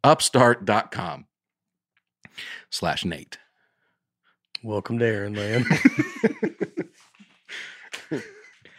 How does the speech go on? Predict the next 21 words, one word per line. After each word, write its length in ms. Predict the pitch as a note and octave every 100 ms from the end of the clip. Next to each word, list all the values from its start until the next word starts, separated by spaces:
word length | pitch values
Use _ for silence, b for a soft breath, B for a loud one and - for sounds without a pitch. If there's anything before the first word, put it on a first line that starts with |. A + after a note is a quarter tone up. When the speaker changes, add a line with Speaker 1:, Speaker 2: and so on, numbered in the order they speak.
| b b b b b _ _
Speaker 2:
All 180 | - F3
right. 380 | F#3 F#3+ F#3+ - _ _ _ - _ - - - -
Uh, 440 | D3 D3 D3 C3+ C3
we're 120 | F3
here 280 | E3+ G3 G3
with, 200 | F#3 F3
uh, 300 | F3 D#3 C#3+
Dusty 440 | B2 F#3 G3 -
Slay 320 | E3 - F#3 F3
against 320 | E3 E3+ -
the 80 | D3+
Dusty 360 | B2 C#3 -
Slay, 380 | B2+ C3 B2+ B2+
uh, 400 | A#2 A2+ G#2 G#2 -
stand-ups. 1000 | - - - C#3 D#3 D#3+ F3+ F3 - - - _ _ _ _ _ _ _ -
Go 160 | B2+ B2
check 220 | B2 C3
it 80 | B2+
out, 100 | A#2
season 360 | - D3 C3+
three. 480 | A#2 C#3+ D3+ D#3+ F#3